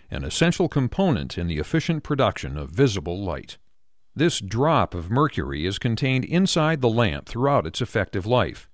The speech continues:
and can only be released if the lamp is broken. It is estimated that nearly one hundred percent of the six hundred million lamps sent to landfills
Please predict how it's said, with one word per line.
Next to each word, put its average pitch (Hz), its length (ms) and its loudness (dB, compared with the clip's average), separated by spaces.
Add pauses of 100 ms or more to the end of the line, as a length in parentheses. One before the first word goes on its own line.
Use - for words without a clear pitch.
(300)
and 87 220 -4
can 90 260 -4
only 208 300 4
be 156 160 2
released 123 540 2
if - 100 -4
the 113 80 0
lamp 85 380 -2
is 90 120 -8
broken. 135 520 0 (600)
It 113 140 0
is 107 160 2
estimated 113 560 2
that 139 140 -4
nearly 147 320 2
one 139 320 0
hundred 165 360 0
percent 127 540 -2
of 71 160 -8
the - 100 -8
six - 320 -2
hundred 135 320 0
million 170 400 2
lamps 104 440 0
sent 135 280 -4
to - 80 -4
landfills 151 720 0